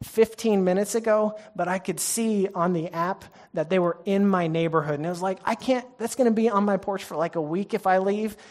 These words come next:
and, uh, and so I didn't want to, and, and, and I walked out, and I could see they, I could see the truck, and my neighbor apparently ordered a thousand Christmas gifts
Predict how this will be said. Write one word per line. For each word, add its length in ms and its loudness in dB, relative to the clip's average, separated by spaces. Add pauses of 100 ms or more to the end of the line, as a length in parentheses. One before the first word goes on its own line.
and, 400 -2
uh, 220 -2
and 180 -2
so 160 2
I 140 2
didn't 260 2
want 280 2
to, 120 -2
and, 240 0 (100)
and, 260 -2
and 200 -4
I 60 0
walked 420 0
out, 220 0
and 80 -4
I 60 -2
could 120 -10
see 160 -4
they, 220 0
I 100 -6
could 160 -10
see 440 -4
the 100 0
truck, 420 -4 (380)
and 120 2
my 120 4
neighbor 340 8
apparently 500 4
ordered 460 2
a 60 -4
thousand 720 4 (160)
Christmas 460 -2
gifts 500 -6